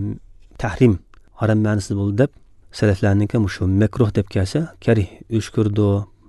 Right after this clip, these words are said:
men o'sh ko'raman deb kelsa, uni harom deb qarayman degan ma'noga, harom deb ochiq, e, so'zlashdan ehtiyot qilib, o'sh ko'raman degan, amaliyotda shu o'sh ko'raman degani shu, buni yesangiz gunohkor bo'lasiz degan ma'nodagi o'sh ko'rish deb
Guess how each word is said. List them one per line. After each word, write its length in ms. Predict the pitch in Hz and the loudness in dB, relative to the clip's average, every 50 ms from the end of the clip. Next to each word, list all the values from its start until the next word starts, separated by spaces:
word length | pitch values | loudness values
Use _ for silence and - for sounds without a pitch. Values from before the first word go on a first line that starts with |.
| - - - - - | -20 -20 -20 -6 0
men 180 | - 113 110 | 2 4 4
o'sh 120 | 120 110 - | 2 0 2
ko'raman 420 | - 117 107 104 107 101 98 95 98 - | 4 4 6 6 6 4 4 2 -2 -4
deb 160 | - 101 - | -6 -6 -6
kelsa, 200 | - - 110 - 123 | -4 -6 -4 -4 -2
uni 140 | 107 95 90 | -4 -4 -2
harom 260 | 92 101 104 104 104 98 | -2 0 0 0 2 0
deb 140 | 101 95 - - - - - - - - - - - - - | 0 -2 -4 -8 -16 -20 -20 -20 -20 -20 -20 -20 -20 -20 -8
qarayman 300 | - 117 104 98 98 98 | -4 -2 0 2 2 2
degan 140 | 98 95 95 | 2 2 2
ma'noga, 220 | 95 92 92 95 - | 2 2 0 -2 0
harom 240 | - 113 120 123 117 | 2 4 4 4 4
deb 100 | 113 110 | 2 2
ochiq, 280 | 131 123 - - - - - - - - | 0 0 -2 -4 -8 -12 -16 -20 -20 -16
e, 100 | - - 95 90 90 | -10 -8 -6 -6 -4
so'zlashdan 540 | - - 113 104 113 104 - - 117 110 98 - - - - - - - - - - - - | 0 0 2 2 2 2 0 0 -2 -4 -4 -6 -10 -20 -20 -20 -20 -20 -20 -20 -20 -18 -6
ehtiyot 320 | - 123 - - 113 101 - | -4 -4 -2 0 -2 -2 0
qilib, 180 | - 131 147 - - - - - _ _ _ - - - - | 0 -2 -2 -4 -8 -20 -20 -20 _ _ _ -20 -20 -10 -4
o'sh 180 | - 123 - | -2 -2 2
ko'raman 240 | - - 117 110 104 | 4 4 4 6 4
degan, 120 | 107 127 139 | 4 2 2
amaliyotda 240 | 123 110 104 - - | 2 0 0 -2 -4
shu 160 | - - 107 | -4 -2 -2
o'sh 140 | 101 107 - | -2 0 2
ko'raman 180 | - 110 104 104 | 2 2 4 2
degani 160 | 104 135 147 | 2 0 -2
shu, 140 | - - 95 95 | -2 -4 -6 -4
buni 260 | 98 110 101 95 95 | -4 -2 -2 0 0
yesangiz 260 | 95 - - 113 101 | -2 -2 -2 -2 2
gunohkor 300 | 104 107 107 98 - 107 101 | 2 2 2 2 2 0 -2
bo'lasiz 320 | 98 95 - 98 95 - | -2 -2 -4 -8 -10 -6
degan 200 | - 104 95 98 | -4 -2 0 0
ma'nodagi 320 | 98 98 95 92 98 - | 2 2 0 0 -2 -4
o'sh 120 | 101 98 - | -6 -6 -4
ko'rish 240 | - 101 95 - - | -4 -6 -6 -4 -4
deb 140 | 147 - | -6 -6